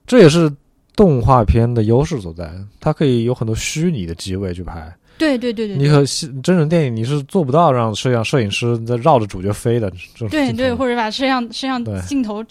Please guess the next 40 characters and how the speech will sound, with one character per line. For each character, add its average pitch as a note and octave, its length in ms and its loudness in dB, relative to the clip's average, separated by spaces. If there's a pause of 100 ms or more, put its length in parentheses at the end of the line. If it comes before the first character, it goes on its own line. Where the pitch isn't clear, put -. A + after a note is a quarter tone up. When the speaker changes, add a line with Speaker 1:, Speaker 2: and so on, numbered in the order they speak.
(140)
Speaker 2:
扎 A3+ 200 -6
到 A#3+ 120 -4
那 A3+ 160 -8
个 F#3 340 -12
狮 - 220 -8
头 G3 180 -8
里 G3 160 -10
面， F3 60 -16
Speaker 1:
对， G2 180 -4
对， F2+ 120 -10
Speaker 2:
那 F2+ 40 -10
个 F3+ 60 -12
身 A3 260 -10
体 F3+ 400 -18
里 E3+ 100 -18
面 F3+ 200 -16
去 - 120 -18
拍。 E3+ 300 -20
Speaker 1:
对。 F2+ 160 -12 (320)
Speaker 2:
我 A#3+ 240 -4
甚 D#4 240 -4
至 B3+ 180 -2 (220)
<laughs> - 260 -8
打 - 140 -4
开 A3+ 160 -2
淘 A#3+ 160 -4
宝 A#3 140 0
搜 B3+ 220 -2
了 C#4 120 2
一 - 20 -2
下 A#3+ 160 -2
狮 C4 240 -8
头 G#3 160 -6
多 A#3 140 -2
少 B3+ 80 0
钱， - 240 -10 (680)
还 E4+ 140 2
挺 C#4+ 180 0
贵 C#4 160 -2
的。 F3 160 -8